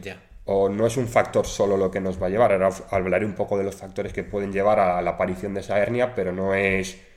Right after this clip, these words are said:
Speaker 2: es que he hecho un peso muerto
Speaker 1: Y
Speaker 2: y clac.
Speaker 1: Ya.
Speaker 2: A lo mejor ese ya es el, el estadio final que hace que te aparezca el dolor o que se manifieste esa hernia, pero es un, es un proceso.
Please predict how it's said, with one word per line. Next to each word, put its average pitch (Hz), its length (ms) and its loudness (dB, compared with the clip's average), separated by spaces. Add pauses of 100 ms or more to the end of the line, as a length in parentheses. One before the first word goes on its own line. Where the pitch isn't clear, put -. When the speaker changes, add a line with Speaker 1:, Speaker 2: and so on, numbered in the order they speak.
(240)
Speaker 2:
es 113 140 -8
que 117 100 0
he 117 40 4
hecho 117 140 0
un 120 120 -4
peso 127 200 4
muerto 139 680 6 (580)
Speaker 1:
Y 110 360 -10
Speaker 2:
y 107 400 -6
clac. - 340 4 (540)
Speaker 1:
Ya. 113 140 -2
Speaker 2:
A 101 40 6
lo 101 80 0
mejor 117 280 6
ese 127 240 2
ya 123 120 6
es 123 140 2
el, 120 640 4
el 101 140 -4
estadio 107 420 4
final 135 460 6
que 104 120 -2
hace 123 300 0
que - 540 -2 (200)
te - 80 0
aparezca 92 400 0
el 110 60 2
dolor 143 760 8
o 98 180 -2
que 101 100 -4
se 98 120 -8
manifieste 98 540 -4
esa 98 160 2
hernia, 147 600 4 (420)
pero 95 220 0
es - 160 -6
un, 113 440 -4
es - 140 -10
un 107 160 -8
proceso. - 440 -8